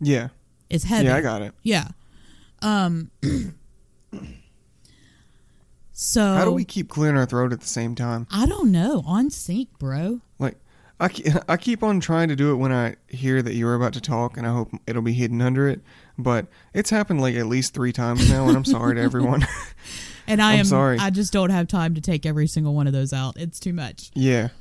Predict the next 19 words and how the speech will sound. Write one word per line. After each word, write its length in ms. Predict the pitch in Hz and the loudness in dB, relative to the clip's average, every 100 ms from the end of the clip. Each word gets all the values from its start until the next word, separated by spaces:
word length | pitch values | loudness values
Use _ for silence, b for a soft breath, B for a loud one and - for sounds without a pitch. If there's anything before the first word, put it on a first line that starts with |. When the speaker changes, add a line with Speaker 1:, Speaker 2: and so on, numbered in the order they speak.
| - - | -20 -4
Speaker 1:
I 60 | 147 | 2
Speaker 2:
So 40 | |
Speaker 1:
mean, 340 | 170 151 - - - _ _ - | 4 4 0 -6 -20 _ _ -10
I 140 | 113 139 | -4 0
think 180 | 160 - | 0 -4
it's 140 | - | -6
fine. 420 | 110 117 113 113 - | -2 -2 -2 -4 -4
Speaker 2:
Yeah, 300 | 165 156 110 | -2 0 -2
yeah. 220 | - - 165 _ _ b b b b b b - | -8 -12 -14 _ _ b b b b b b -2
Um, 640 | 214 202 170 160 165 180 - _ _ _ _ _ _ _ _ - | 2 4 2 0 -4 -12 -18 _ _ _ _ _ _ _ _ -12
so 580 | - - 233 226 220 | -4 2 4 6 4
have 200 | 220 226 | 4 4
you 80 | 214 | 6
met 360 | 208 208 240 - | 6 6 2 0
any 240 | 220 226 220 | 2 2 2
of 80 | |
the 80 | 196 | 0
gods 500 | 180 156 156 175 - | 0 2 2 2 0
yet? 300 | 220 226 247 | -2 -2 -2